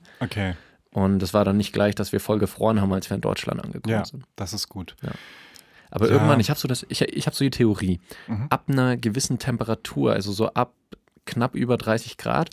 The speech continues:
Speaker 1: Ja.
Speaker 2: merkt man dann den Unterschied zu zum Beispiel vierzig oder fünfzig Grad auch nicht mehr. Das
Speaker 1: Doch.
Speaker 2: ist meine Theo-
Speaker 1: <laughs> Doch.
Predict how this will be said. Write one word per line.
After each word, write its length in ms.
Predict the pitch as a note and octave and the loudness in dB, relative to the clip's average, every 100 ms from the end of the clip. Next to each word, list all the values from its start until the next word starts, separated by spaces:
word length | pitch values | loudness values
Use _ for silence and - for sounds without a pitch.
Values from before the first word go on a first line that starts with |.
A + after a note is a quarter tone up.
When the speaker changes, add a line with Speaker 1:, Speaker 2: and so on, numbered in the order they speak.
| A2+ | -2
Speaker 1:
Ja. 200 | A2 G#2 | 2 2
Speaker 2:
merkt 240 | A2+ - | 2 0
man 100 | A#2+ | 0
dann 140 | A2 G#2+ | 2 2
den 120 | G2+ | 0
Unterschied 560 | B2+ C#3 B2 - A#2+ - | 0 0 0 2 0 0
zu 200 | - C3+ | -6 -6
zum 160 | - | -2
Beispiel 260 | G#2+ - - | -4 -4 -12
vierzig 540 | - C#3 E3 - A2 | -4 -2 0 -2 0
oder 100 | A#2 | 0
fünfzig 440 | G2 D3 D#3+ - - | 0 0 -2 -4 -10
Grad 200 | - - | -10 -8
auch 220 | C#3+ - | -8 -6
nicht 180 | - - | -10 -8
mehr. 280 | - - - _ - - - - | -10 -12 -16 _ -20 -20 -18 -6
Das 120 | A#2+ | 2
Speaker 1:
Doch. 120 | C#3 | 4
Speaker 2:
ist 40 | |
meine 240 | A#2+ A2+ G#2+ | 4 4 2
Theo- 200 | A#2+ - - - | -2 -4 -6 0
Speaker 1:
<laughs> 500 | C#3 - - F3+ D#3 - - - | 2 2 4 6 6 4 -8 2
Doch. 280 | C3+ - | 2 2